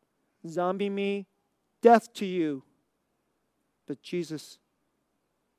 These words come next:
give me holiness. <laughs> Please, I beg you. I have every right. Aren't I a heavenly man? Aren't I a heavenly woman with your resurrection in me?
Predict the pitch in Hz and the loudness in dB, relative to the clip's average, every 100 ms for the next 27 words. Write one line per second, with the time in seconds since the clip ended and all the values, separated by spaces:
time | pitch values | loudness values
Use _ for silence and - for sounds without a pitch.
0 | - 165 147 131 135 123 120 101 - - | -12 -12 -10 -14 -16 -16 -20 -20 -20 -20
1 | - _ _ - 151 _ _ _ _ _ | -20 _ _ -20 -20 _ _ _ _ _
2 | _ _ - - 151 123 - - _ _ | _ _ -14 -10 -10 -12 -20 -20 _ _
3 | _ _ _ _ _ - - 180 160 139 | _ _ _ _ _ -20 -8 -4 -4 -4
4 | 123 120 _ _ _ _ _ _ _ _ | -14 -20 _ _ _ _ _ _ _ _
5 | _ _ _ _ _ _ _ _ _ _ | _ _ _ _ _ _ _ _ _ _
6 | _ - 170 - 196 190 175 165 151 - | _ -6 -6 -2 -2 0 2 2 0 -6
7 | - _ _ _ _ _ _ _ _ _ | -20 _ _ _ _ _ _ _ _ _
8 | _ _ _ _ _ - 196 202 180 175 | _ _ _ _ _ -6 0 2 4 2
9 | 190 190 190 185 185 180 180 - 185 185 | 0 -2 -4 0 0 -2 -4 -8 -2 0
10 | 165 190 185 175 165 175 180 208 - _ | 2 2 0 -6 -4 -6 -6 -10 -18 _
11 | - 175 160 170 151 165 160 - 180 175 | -10 -4 -2 -2 -2 -4 -4 -10 -10 -8
12 | 180 | -10